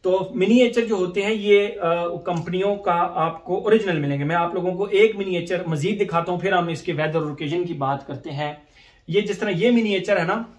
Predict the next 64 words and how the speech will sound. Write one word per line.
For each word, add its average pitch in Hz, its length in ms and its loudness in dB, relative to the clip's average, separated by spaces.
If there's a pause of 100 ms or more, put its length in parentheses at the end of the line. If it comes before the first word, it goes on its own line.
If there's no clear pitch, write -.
इस 185 140 -10
तरह 214 160 -2
ये 196 240 6
भी 247 140 4
miniature 165 520 -2
है 160 100 -2
जो 160 80 -2
कि 170 120 -6
पाको 170 400 -4
रबान 160 500 0
का 170 120 -2
है। 151 360 0 (300)
ये 175 140 2
इस 180 340 -4
तरह 180 240 2
का 180 100 2
इसका 175 260 -4
box, 147 760 0
exemplary 214 600 0
तौर 175 200 0
पे 170 120 -4
आप 147 160 -2
लोगों 143 200 -8
को 147 80 -6
दिखा 139 240 -6
रहा 143 80 -2
हूँ, 156 80 -2
आप 147 120 -4
ये 170 120 -2
ना 180 80 -2
समझें 170 280 -6
कि 160 80 -4
फेक 147 340 -4
fragrance 147 380 -4
उठा 131 260 -8
के 139 120 -6
ले 135 120 -4
आया 139 200 0
अदील। 139 320 -4 (520)
तो 190 120 0
ये 202 240 -2
इसके 233 300 -2
अंदर, 202 280 -2
इस 180 160 -2
box 170 340 -2
के 233 100 -8
अंदर 185 200 -2
ये 165 160 0
देखें, 131 380 -4
बिल्कुल 214 300 -4
मेरी 190 240 -2
finger 180 360 -2
जितनी 170 440 -4
ये 165 140 0
बॉटल 147 320 -2
है, 170 60 0
फ़ाइव 165 340 0
एम 160 160 -4
एल 165 100 -2
की, 160 180 -8
वन 156 220 0
million 156 400 -4
elixir 143 380 -2
की, 160 240 -6